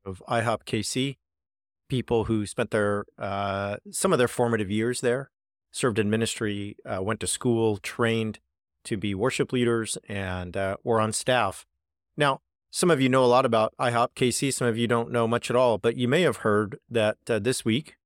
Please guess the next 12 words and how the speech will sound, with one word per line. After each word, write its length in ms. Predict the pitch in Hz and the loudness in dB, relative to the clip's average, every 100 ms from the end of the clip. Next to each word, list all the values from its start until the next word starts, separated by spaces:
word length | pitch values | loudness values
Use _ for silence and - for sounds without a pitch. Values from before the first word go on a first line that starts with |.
| _ _ _ _ _ - | _ _ _ _ _ -10
Mike 200 | 120 120 - | -2 -2 0
Bickle, 320 | 135 113 98 | 0 2 2
the 280 | 101 98 - | 2 2 0
longtime 460 | 127 123 120 110 107 | 0 -2 0 0 2
leader 380 | 120 117 101 - | 2 4 2 -2
of 360 | 120 117 117 - | 0 2 0 -2
ihop, 380 | 110 104 104 107 - | -2 0 0 -2 -4
the 160 | 117 120 | -8 -2
International 520 | 120 110 107 - 107 | 0 0 -2 -2 -2
House 240 | 107 101 110 | -2 -2 -6
of 120 | - | -4
Prayer, 460 | 160 175 92 101 | 2 2 2 -2